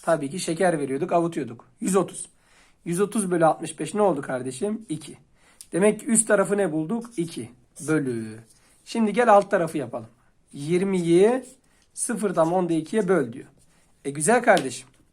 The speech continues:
Burayı tabii ki üst tarafta virgül yok gördüğün gibi alt tarafta var. E dışarıda kar var. Alt taraf kaydı iki oldu.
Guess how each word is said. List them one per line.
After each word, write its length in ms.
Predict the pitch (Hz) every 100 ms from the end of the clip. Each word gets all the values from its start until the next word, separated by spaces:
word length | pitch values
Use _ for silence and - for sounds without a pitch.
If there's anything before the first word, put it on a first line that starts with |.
| _ _ _ _ _ _ _ -
Burayı 360 | 214 226 233 226
tabii 260 | 220 220
ki 100 | 226
üst 200 | 220 214
tarafta 360 | 220 208 202 208
virgül 280 | 208 190 202
yok 240 | 185 180
gördüğün 340 | 156 139 135
gibi 140 | 143 170
alt 200 | 185 175
tarafta 360 | 147 139 208
var. 260 | 190 120 - _ _ _ _ -
E 100 | 143
dışarıda 380 | 139 175 180
kar 200 | 180 196
var. 300 | 165 165 175 _ -
Alt 220 | 175 -
taraf 280 | 160 180 180
kaydı 340 | 180 151 151
iki 300 | 196 185 202
oldu. 220 | 135 107